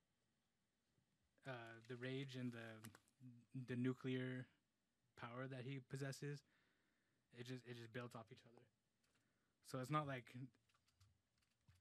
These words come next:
it, it's not necessarily he, like,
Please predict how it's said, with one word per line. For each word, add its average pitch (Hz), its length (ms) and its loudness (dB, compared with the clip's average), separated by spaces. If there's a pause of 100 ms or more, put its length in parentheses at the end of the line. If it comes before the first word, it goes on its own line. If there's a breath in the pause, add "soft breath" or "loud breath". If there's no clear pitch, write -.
(680)
it, 143 140 -4 (520)
it's 139 120 -2
not 170 160 6
necessarily 156 360 2
he, 131 160 -4
like, 120 180 -4